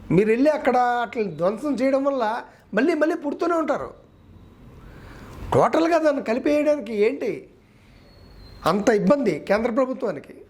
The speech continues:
ఏ దేశం మీదైనా మీరు, ఈ మధ్యకాలంలో చాలా దేశాల్లో గొడవలు జరిగాయి. చాలా దేశాలు తమ సార్వభౌమత్వాన్ని నిలుపుకోవడం కోసం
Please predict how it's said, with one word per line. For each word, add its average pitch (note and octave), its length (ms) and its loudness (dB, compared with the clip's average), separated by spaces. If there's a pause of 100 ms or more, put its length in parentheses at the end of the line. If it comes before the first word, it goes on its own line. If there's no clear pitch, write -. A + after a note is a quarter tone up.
(2750)
ఏ F3+ 160 6
దేశం C#4+ 460 2
మీదైనా C#4 440 0
మీరు, A#3+ 220 -2
ఈ G#3 340 0
మధ్యకాలంలో B3+ 600 0 (120)
చాలా A#3 160 -2
దేశాల్లో C4 500 0
గొడవలు A#3 320 -2
జరిగాయి. A3+ 420 -2 (440)
చాలా G3 180 2
దేశాలు A3 580 0 (280)
తమ F3 160 2
సార్వభౌమత్వాన్ని B3 1160 0
నిలుపుకోవడం B3+ 560 0
కోసం A3 400 -8